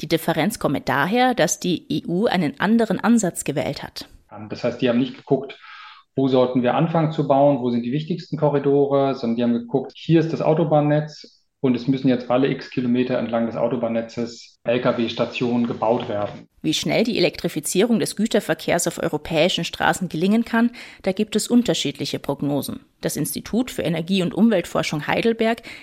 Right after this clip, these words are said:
Speaker 1: geht in einer zweitausendzweiundzwanzig erschienenen Studie davon aus, dass E-L-K W die Neuzulassungen im Jahr zweitausenddreißig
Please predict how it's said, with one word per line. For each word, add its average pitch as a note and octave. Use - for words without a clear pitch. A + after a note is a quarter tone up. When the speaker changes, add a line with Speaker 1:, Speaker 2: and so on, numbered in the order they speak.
Speaker 1:
geht F3+
in E3
einer D#3+
zweitausendzweiundzwanzig D3+
erschienenen F3
Studie F3
davon -
aus, D#3
dass -
E-L-K E3
W F3+
die E3
Neuzulassungen F3
im D#3
Jahr E3
zweitausenddreißig -